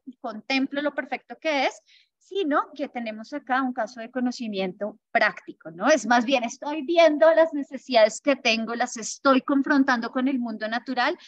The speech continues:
y entonces estoy produciendo un conocimiento práctico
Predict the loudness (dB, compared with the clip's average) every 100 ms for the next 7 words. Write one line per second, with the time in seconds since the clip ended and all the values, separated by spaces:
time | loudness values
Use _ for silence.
0 | -20 -18 -4 -2 0 0 0 -4 -12 -14
1 | -10 -10 -8 -4 -4 -2 -4 -4 -6 -6
2 | -6 -2 0 0 -4 -6 -8 _ _ _
3 | _ -2 0 0 -4 -8